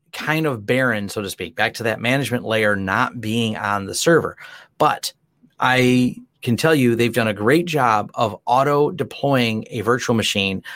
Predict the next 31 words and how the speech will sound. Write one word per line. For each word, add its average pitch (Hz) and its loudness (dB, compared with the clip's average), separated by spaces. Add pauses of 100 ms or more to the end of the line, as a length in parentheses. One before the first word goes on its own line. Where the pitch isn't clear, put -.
(140)
of 120 2
Zen 107 2
Orchestra. 131 0 (220)
There's - 4
a - 2
couple 233 4
different 240 4
ways 156 4
to 131 -4
get 135 0
Zen 110 -4
Orchestra. 110 -2
You 110 -4
can 104 -4 (240)
get 139 4
it - 0 (220)
fully 156 2
supported 147 2
and 113 -2
buy 113 2
support 127 0
options 113 0
from 107 -4
the 107 -4
team 113 -4
over 104 -4
at 101 -8
Vates. 127 -6 (360)
Uh, 107 2
this 113 0
is, 107 -2